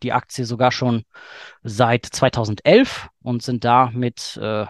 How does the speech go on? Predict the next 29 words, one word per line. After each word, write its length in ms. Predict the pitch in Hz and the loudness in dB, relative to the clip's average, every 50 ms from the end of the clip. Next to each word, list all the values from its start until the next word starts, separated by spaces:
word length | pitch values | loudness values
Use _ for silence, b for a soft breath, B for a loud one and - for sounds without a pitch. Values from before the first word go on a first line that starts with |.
| - | -4
ja, 140 | - 113 101 | -4 -2 -2
über 280 | - 151 143 143 123 - | 0 2 4 4 4 2
zweieinhalbtausend 720 | - - 135 135 139 123 131 - - 131 120 120 120 110 | 0 -2 -2 0 0 0 -2 0 2 2 2 2 0 -4
Prozent 400 | - 123 - - 180 185 - 180 | -6 -6 -2 0 0 0 0 -4
im 100 | 156 - | -6 -4
Plus. 380 | - 170 170 156 - - - B B B B B B B B B - | 0 0 2 2 0 -6 -10 B B B B B B B B B -2
Ähm, 300 | 127 127 127 131 131 - - _ | 0 0 2 0 0 -4 -4 _
aber 200 | - 131 139 127 | 2 4 6 6
auch 120 | 139 143 - | 4 4 4
im 80 | 139 | 2
Max 220 | 127 127 - - 113 | 2 2 0 -2 -8
Otto 140 | 107 - | -6 -2
Multiple 440 | 131 139 185 208 - 202 - 165 160 | 0 2 2 0 -2 -2 -2 -2 0
und 80 | 147 135 | 0 0
im 100 | 127 117 | -2 -2
Vermögensbildungsfonds 1000 | - - 120 120 120 110 107 - 147 143 143 139 120 - - 139 135 135 135 - _ _ _ _ B B B B B _ | -2 -2 -2 -2 -2 -2 -4 -2 0 0 0 0 -2 -2 0 4 4 4 4 2 _ _ _ _ B B B B B _
haben 320 | - 120 117 117 123 110 | 0 0 0 0 -2 -4
wir 140 | 110 110 107 | -4 -4 -4
hier 240 | 101 113 120 131 113 | -2 0 0 0 0
ein 80 | 110 | -2
Plus 240 | 98 - 123 - - | -4 -6 -8 -10 -8
von 160 | - - 113 | -8 -10 -10
fast 300 | - - 107 - - _ | -8 -8 -12 -12 -10 _
sechzig 340 | - 113 - - - 117 - | -8 -8 -6 -8 -12 -16 -16
Prozent. 460 | - - - - 190 202 214 - - _ _ _ _ _ _ _ _ _ _ _ _ _ _ _ _ _ _ | -16 -16 0 2 4 4 4 0 -6 _ _ _ _ _ _ _ _ _ _ _ _ _ _ _ _ _ _
Und 300 | 131 127 120 113 107 104 | 2 2 2 2 2 2
ja, 200 | 117 117 107 101 - | 0 0 0 0 -4
zweitausenddreiundzwanzig, 1160 | - - 143 135 143 135 131 127 117 123 123 120 - - 160 185 190 - 196 170 - - - - | 0 0 0 2 2 -2 -2 -2 0 0 0 0 2 2 2 2 2 2 0 0 0 -2 -6 -4
äh, 300 | 143 139 131 131 123 | -2 0 0 0 0